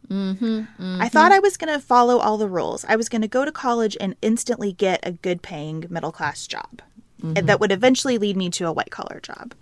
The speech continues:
Speaker 1: Mm-hmm.
Speaker 2: Um, I thought I would save money for retirement and then eventually be able to retire in my early sixties and be comfortable and be able to do what I want in retirement, right? Travel and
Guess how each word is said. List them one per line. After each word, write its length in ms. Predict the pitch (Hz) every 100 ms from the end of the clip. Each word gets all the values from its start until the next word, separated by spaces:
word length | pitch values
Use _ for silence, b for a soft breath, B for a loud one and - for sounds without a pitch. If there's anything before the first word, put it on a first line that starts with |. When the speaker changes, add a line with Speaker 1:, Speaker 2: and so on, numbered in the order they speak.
| B B B
Speaker 1:
Mm-hmm. 140 | B 165
Speaker 2:
Um, 280 | 202 190 190
I 80 | 202
thought 200 | 294 359
I 40 |
would 120 | 381
save 200 | 359 311
money 180 | 262 240
for 160 | 240 240
retirement 560 | 226 220 190 190 180 -
and 140 | 175
then 180 | 170 175
eventually 480 | 180 247 - 240 226
be 200 | 202 190
able 200 | 185 185
to 260 | 196 180
retire 460 | 170 165 190 175 175
in 160 | -
my 260 | 175 156 160 -
early 240 | 240 233
sixties 640 | 214 185 - - 170 160 -
and 160 | 170
be 80 | 175
comfortable 580 | - 160 - 165 165 160
and 140 | 170
be 80 | 180
able 160 | 180 180
to 80 |
do 160 | 175 240
what 100 | 269
I 80 | 226
want 200 | 202 170
in 100 | 160
retirement, 540 | 160 - - - -
right? 240 | - 180 -
Travel 560 | - 240 220 220 202
and 240 | 180 165